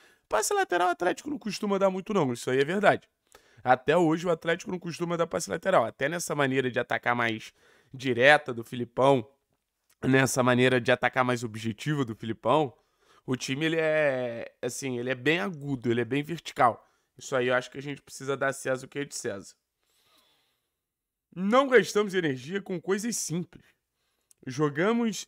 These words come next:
em um e dois toques sempre que necessário e não abrimos mão do drible quando for a melhor solução. Pô, velho, o que que eu vou falar em relação a isso?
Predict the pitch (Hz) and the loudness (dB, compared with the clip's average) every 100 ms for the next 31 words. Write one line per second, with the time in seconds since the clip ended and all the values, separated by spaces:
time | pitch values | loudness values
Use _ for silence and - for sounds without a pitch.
0 | - 156 175 - 190 233 226 160 170 - | -4 -2 -2 -6 -4 0 0 2 0 0
1 | - 147 185 - - _ _ _ - - | -2 -2 -2 -12 -20 _ _ _ -14 -6
2 | - 247 262 240 202 175 160 - 131 - | 0 0 0 -4 -4 -2 -2 -4 -10 0
3 | 135 165 165 - 156 151 185 202 156 139 | 2 2 0 -6 -4 -4 -4 -2 -2 -4
4 | 190 180 135 123 170 175 135 131 139 147 | -8 -8 -8 -6 -6 -8 -10 -8 -8 -10
5 | 165 147 _ _ _ _ _ _ _ 151 | -14 -16 _ _ _ _ _ _ _ -2
6 | 165 175 147 - 151 165 160 135 135 - | 0 0 -8 -2 0 0 0 -4 -4 -8
7 | 160 175 - 117 - - - 107 - _ | -12 -10 -10 -12 -14 -20 -20 -20 -20 _
8 | _ - _ _ _ - 226 269 - - | _ -20 _ _ _ -18 -16 -16 -16 -14
9 | - 190 233 - - - 123 - | -12 -14 -14 -14 -14 -14 -16 -16